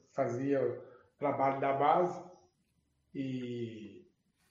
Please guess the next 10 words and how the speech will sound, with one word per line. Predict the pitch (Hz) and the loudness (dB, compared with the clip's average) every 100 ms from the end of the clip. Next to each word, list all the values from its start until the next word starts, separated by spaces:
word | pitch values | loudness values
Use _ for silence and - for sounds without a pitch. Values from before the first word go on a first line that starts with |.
| _ _ _ _ _ _ _ _ _ _ | _ _ _ _ _ _ _ _ _ _
por | 156 135 131 - - | -2 -2 -2 -8 -10
outras | 147 160 156 139 | -2 0 2 0
situações, | - - 131 151 190 - 175 180 175 - 175 | -4 -12 -2 2 4 2 0 0 0 -8 -4
é, | 160 143 135 | 0 0 0
eu, | 143 - | 0 0
eu, | 139 139 139 | -4 -4 -4
eu | 143 | -2
saí | 170 156 156 165 | 2 2 2 0
do | 160 160 160 156 156 | -2 -2 -4 -2 -2
Tricordiano, | - - 170 170 180 196 226 226 | -4 0 2 4 4 4 2 -2